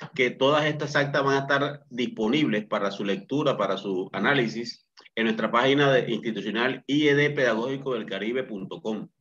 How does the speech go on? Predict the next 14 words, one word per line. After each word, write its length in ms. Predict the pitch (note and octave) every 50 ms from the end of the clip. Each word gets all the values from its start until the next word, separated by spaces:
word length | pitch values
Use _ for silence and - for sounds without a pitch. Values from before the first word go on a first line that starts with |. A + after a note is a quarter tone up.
| _ _ _ _ _ _ - - _ _
A 120 | - A2
partir 360 | - A#2 G#2+ A2+ - C3 C3+ C#3
del 140 | D#3 D#3
lunes 260 | D#3 D3+ D#3+ D#3+ D#3+ D3
van 160 | C#3+ C3+ C#3+
a 40 | D3
estar 260 | C#3+ C#3 C3+ C3+ -
todas 280 | - C#3 C#3 D3 C#3+
estas 220 | C#3+ C#3+ C#3+ C#3 C#3+
actas 440 | C#3+ B2+ - - F#3+ A3 A3 - -
para 220 | - A#2 G#2+ G#2+ -
consulta 460 | G2+ G2 F#2 - A#2+ A2+ A2 A#2 C3+
de 80 | C3 C3
ustedes. 500 | C3 C#3 C#3 B2 B2 C3 D3+ - -